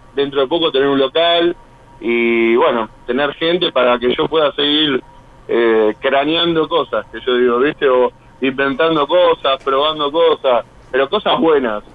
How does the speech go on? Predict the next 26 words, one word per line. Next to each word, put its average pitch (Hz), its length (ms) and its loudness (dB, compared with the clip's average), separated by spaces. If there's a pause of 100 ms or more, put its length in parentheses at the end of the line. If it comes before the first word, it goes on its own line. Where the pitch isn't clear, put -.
(200)
me-, 120 120 -4
no 131 220 -2
sé 139 120 -4
si 139 140 -2
me 123 140 2
entendés 127 300 0
a - 20 2
lo 123 100 2
que 123 80 2
voy, 120 260 2
no, 139 360 0 (400)
eh, 127 300 4
cosas 190 320 -2
que 143 100 0
gusten, 131 600 0
digamos, 117 400 -4 (380)
eh, 123 380 2
pero 123 200 2
bueno, 135 280 0 (680)
hoy 196 220 0
no 196 140 -2
lo 175 140 0
puedo 147 280 0
hacer 120 300 -4
mucho 156 380 -4
porque, 123 440 -2